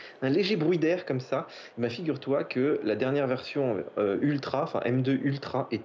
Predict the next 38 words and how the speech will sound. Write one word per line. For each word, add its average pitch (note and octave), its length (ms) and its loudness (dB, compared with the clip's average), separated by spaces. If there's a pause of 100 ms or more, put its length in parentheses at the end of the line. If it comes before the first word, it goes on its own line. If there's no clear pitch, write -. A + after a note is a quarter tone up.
totalement C3 460 0
silencieuse. - 420 -2
C'est - 100 0
assez - 180 2
dingue, D3+ 160 2
même B2 120 2
tu B2 100 -8
lances B2+ 240 -2
des C3 120 -6
gros D3 140 0
calculs, D#3+ 360 -2
tu - 100 -14
ne G#2 100 -4
l'entends C#3 380 2
pas. C3+ 280 -2
On A#2 80 0
a A2+ 60 4
lancé, A#2+ 280 0
je D#3 60 -6
sais - 40 -18
plus, E3+ 80 -10
trois E3 240 -2
cent E3 200 0
vingt D3 180 2
pistes D#3 240 -8
sous C3 100 0
Logic, A#2+ 480 0 (420)
avec A#2 200 2
des A2 220 0
effets, A2+ 220 0
et A#2+ 60 -4
cetera, A2 460 0
et - 160 0
il - 80 -8
faisait A#2 260 0
pas C3+ 200 -2
un B2 100 2
bruit. G#2+ 320 0